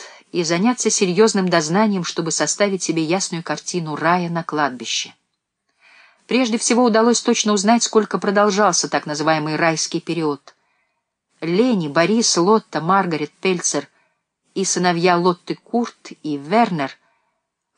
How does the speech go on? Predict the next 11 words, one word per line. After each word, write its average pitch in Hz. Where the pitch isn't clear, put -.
одному 202
было 185
пять, 220
другому 147
десять 202
лет, 196
жили 247
в 214
некоем 233
подобии 226
катакомб 185